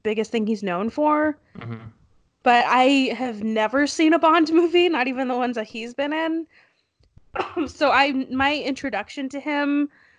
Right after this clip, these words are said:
Speaker 1: was through, um, from, from what I can remember, I'm sure I saw him something else,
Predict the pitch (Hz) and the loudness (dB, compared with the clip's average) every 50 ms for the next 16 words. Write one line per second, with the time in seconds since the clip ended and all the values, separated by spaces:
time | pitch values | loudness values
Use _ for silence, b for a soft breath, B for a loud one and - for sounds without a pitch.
0 | b b b b _ - 233 240 240 240 240 240 233 240 233 214 - - - - | b b b b _ -6 0 2 4 4 4 4 2 0 -2 -4 -8 -14 -16 -12
1 | - 247 247 247 240 240 233 214 - 202 208 202 190 156 - 147 226 247 233 - | -6 -4 -2 -2 0 0 0 2 2 2 2 2 0 -2 -4 -6 -10 -12 -12 -16
2 | _ _ - - 294 294 - - - _ B B B B B B B B _ _ | _ _ -4 -2 -2 0 -2 -4 -10 _ B B B B B B B B _ _
3 | _ _ _ _ _ _ _ 330 392 427 415 - 349 311 262 226 220 202 202 196 | _ _ _ _ _ _ _ 0 0 0 0 0 0 0 0 0 -2 -4 -4 -2
4 | 190 202 220 - - 330 320 302 - 285 269 240 - 226 214 208 190 175 - 233 | -4 -4 -4 -4 -4 -4 -2 -2 -2 -2 -4 -4 -6 -10 -10 -8 -8 -6 -6 -8
5 | - | -10